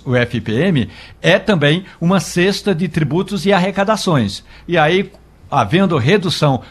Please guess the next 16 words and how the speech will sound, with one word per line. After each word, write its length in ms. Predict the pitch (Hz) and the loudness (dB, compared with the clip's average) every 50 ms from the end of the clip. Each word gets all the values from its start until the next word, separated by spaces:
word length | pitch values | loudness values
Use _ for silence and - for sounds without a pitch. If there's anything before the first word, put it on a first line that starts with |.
| - | -2
nos 220 | - 147 160 156 - | 0 0 0 2 2
tributos 600 | 185 156 143 143 147 139 139 - 135 - - - - | 0 0 2 2 0 0 0 -4 -8 -8 -8 -8 -4
e 80 | 151 135 | -2 -2
nas 460 | 135 135 131 127 120 - - - - - | 0 0 0 0 -2 -2 -8 -16 -8 0
arrecadações, 960 | 139 143 139 127 123 123 - 117 107 104 95 - 175 190 208 165 135 - - - - - - - | 0 0 2 2 -2 -2 -2 -2 -2 -2 -4 -2 -2 0 0 -2 -4 -6 -14 -20 -20 -20 -20 -18
vai 380 | 110 104 127 139 151 160 165 | -6 0 2 2 4 2 0
também 460 | 160 - 156 131 110 113 135 147 151 | 0 -2 -2 0 0 0 0 0 2
haver 400 | 147 131 104 98 127 139 143 139 - - - 95 | 0 0 0 0 0 0 0 -2 -6 -16 -12 -6
redução 800 | 92 95 90 104 147 190 151 151 143 - - 135 139 151 151 - - - - - | -4 -2 0 2 0 0 0 -2 -6 -2 -2 0 0 0 -2 -6 -12 -20 -14 -6
no 200 | 143 139 139 135 | -2 0 2 2
repasse 580 | 120 123 117 - - - 170 190 180 180 180 | 2 2 0 -2 -2 0 2 2 2 0 -4
de 80 | 160 156 | -4 -2
verbas 420 | 107 123 131 135 131 120 135 123 | 0 2 2 2 0 -2 -4 -6
para 240 | - - 139 131 127 | -4 -2 -2 -2 -2
os 120 | 127 - | -4 -2
municípios. 840 | 147 139 135 139 - - - 110 92 - 98 92 82 - - - - | -2 -2 -2 -2 -2 -2 -2 -2 -2 -2 -6 -10 -10 -10 -12 -14 -16